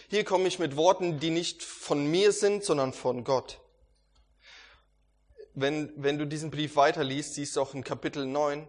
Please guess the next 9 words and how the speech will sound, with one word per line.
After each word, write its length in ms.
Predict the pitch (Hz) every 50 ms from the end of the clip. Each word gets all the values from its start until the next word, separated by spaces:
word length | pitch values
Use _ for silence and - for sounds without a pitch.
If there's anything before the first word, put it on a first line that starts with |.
| -
dass 180 | - 139 - -
er 80 | 135
sein 220 | 131 - 139 131 135
Apostelamt 720 | 123 - - 156 147 - - - 107 90 113 120 117 117
verteidigt. 800 | - - 127 120 - 143 120 123 123 113 113 107 - - - - _ _ _ _ -
Die 100 | 143 131
Korinther, 500 | - 160 147 165 196 214 - 202 175 151
sie 140 | 139 147
sagten, 480 | 135 - 147 160 170 170 - 175 156 -